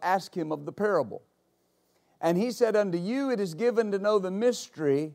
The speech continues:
of the kingdom of God. But unto them that are without, all thing, all these things are done in parables.'" Now, that's not Jesus playing favorites.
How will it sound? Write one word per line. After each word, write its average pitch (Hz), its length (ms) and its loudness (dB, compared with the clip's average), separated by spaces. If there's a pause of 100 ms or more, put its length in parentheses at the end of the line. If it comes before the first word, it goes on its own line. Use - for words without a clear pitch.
(600)
of 165 200 4
the 151 80 -4
kingdom 175 420 -2
of 151 160 -4
God. 156 340 -2 (480)
But 202 200 2
unto 233 260 8
them 220 240 4
that 196 140 8
are 185 60 4
without, 190 460 4
all 196 280 8
thing, 208 400 -4
all 190 180 10
these 185 260 -2
things 185 280 -4
are 175 100 2
done 160 380 2 (340)
in 151 320 2 (240)
parables.'" 156 680 -2 (720)
Now, 240 120 2
that's 311 240 6
not 254 160 4
Jesus 175 400 -6
playing 156 320 -4
favorites. 165 680 -2